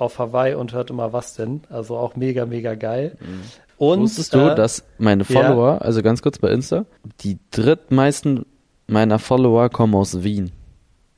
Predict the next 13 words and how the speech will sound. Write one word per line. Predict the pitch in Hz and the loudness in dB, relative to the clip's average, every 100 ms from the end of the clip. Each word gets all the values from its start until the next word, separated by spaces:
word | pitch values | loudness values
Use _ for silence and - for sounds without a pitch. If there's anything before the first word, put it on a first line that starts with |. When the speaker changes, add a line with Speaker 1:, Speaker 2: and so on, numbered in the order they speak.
| _ _ _ | _ _ _
Speaker 1:
Aus | - 120 123 | -4 -4 -2
Wien? | 190 180 107 - _ _ - | 2 2 0 -12 _ _ -6
Speaker 2:
Aus | 95 - | -4 -2
Wien. | 113 110 | 0 0
Es | 101 | 0
ist | 107 - | -2 2
Berlin, | 104 104 139 226 - _ _ _ _ _ - | 2 4 2 0 -6 _ _ _ _ _ -6
Speaker 1:
Ja. | 127 123 | -2 2
Speaker 2:
dann | 104 101 | 2 2
Hamburg | 110 135 156 202 - - | 0 4 4 4 0 -8
und | 104 104 104 | -2 2 4
dann | 104 95 | 2 0
Wien. | 104 98 87 | -2 -2 -4